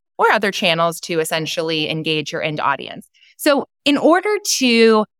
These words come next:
have a little bit more fun with it and talk to my target like a human being, I decided I would, <laughs> I would start to send out,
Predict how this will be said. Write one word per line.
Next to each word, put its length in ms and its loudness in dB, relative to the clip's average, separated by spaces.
have 200 2
a 140 0
little 180 4
bit 160 2
more 320 2
fun 200 0
with 180 0
it 220 2
and 180 -2
talk 400 2
to 100 -6
my 320 0
target 600 -2
like 220 -6
a 60 -6
human 600 -6
being, 560 -2
I 100 2
decided 560 0
I 260 2
would, 760 4
<laughs> 800 -10
I 40 2
would 140 0
start 220 0
to 100 0
send 300 2
out, 480 -2